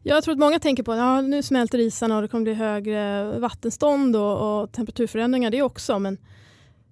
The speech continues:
det kanske går snabbare med insektsbiten och man kanske inte ska bespruta så mycket, man kanske ska tänka efter lite extra. Jag såg någon dokumentär någonstans, jag kommer inte ihåg var det var, S V T tror jag, då var det någon som sa att besprutade grödor,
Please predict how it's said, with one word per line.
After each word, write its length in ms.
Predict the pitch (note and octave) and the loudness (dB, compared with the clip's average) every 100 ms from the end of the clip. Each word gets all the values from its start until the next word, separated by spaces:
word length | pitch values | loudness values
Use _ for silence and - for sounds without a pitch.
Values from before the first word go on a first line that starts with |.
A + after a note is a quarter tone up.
| _ | _
det 60 | |
kanske 180 | - A#3 | -4 -2
går 60 | A3+ | 0
snabbare 400 | A#3+ A3 D#4 C#4+ | 0 2 2 2
med 320 | G3+ G#3 A3+ | 0 -4 -4
insektsbiten 920 | A3 A3 - - - C4+ - - - | -6 -6 -10 -10 -6 -6 -8 -12 -12
och 220 | - - - - - | -12 -14 -16 -20 -14
man 100 | - | -10
kanske 180 | G#3+ A#3+ | -6 -4
inte 100 | B3+ | -4
ska 180 | - D#4 | 0 0
bespruta 480 | B3 - A3+ F3+ G3 | 0 0 0 0 -6
så 100 | G3 | -6
mycket, 260 | F#3+ - | -6 -6
man 80 | A3 | -6
kanske 200 | A#3 A#3 | -6 -8
ska 280 | - C#4+ B3+ - - | -4 0 0 -4 -8
tänka 240 | A#3+ A3+ | -4 -4
efter 200 | G#3+ - | -6 -6
lite 180 | F#3+ - | -10 -10
extra. 360 | - - - F#3 - - - | -12 -12 -12 -12 -14 -20 -14
Jag 100 | - | -8
såg 300 | - D4+ D4 | 0 4 4
någon 220 | B3+ A#3 F#3+ - - - _ | 4 2 0 -8 -20 -20 _
dokumentär 560 | - - A3+ G#3+ - C4+ | -10 -6 -4 -4 -2 0
någonstans, 420 | B3 A3+ - F#3+ | 0 -2 -4 -8
jag 80 | G3+ | -6
kommer 100 | A3 | -6
inte 120 | G#3+ | -2
ihåg 100 | G#3 | -2
var 160 | G#3 G#3 | 0 0
det 60 | |
var, 260 | G3+ G3 G#3 | 2 0 -2
S 240 | G3+ - | -6 -6
V 60 | G#3 | -6
T 120 | A3 | -6
tror 180 | G#3+ - | -6 -6
jag, 160 | - G#3 | -6 -4
då 100 | A3 | 0
var 120 | G#3+ | 0
det 60 | |
någon 240 | G#3+ G3+ G3 - - - | 2 0 -4 -10 -20 -14
som 160 | - | -10
sa 160 | A3 F#3+ | -4 -4
att 180 | F#3 - - _ _ - | -4 -10 -20 _ _ -8
besprutade 800 | A3 - C4 B3+ - B3 A#3 | -6 0 0 0 -2 -2 0
grödor, 680 | A3+ C#4+ B3+ B3+ C4+ - - | 0 0 0 2 0 0 -4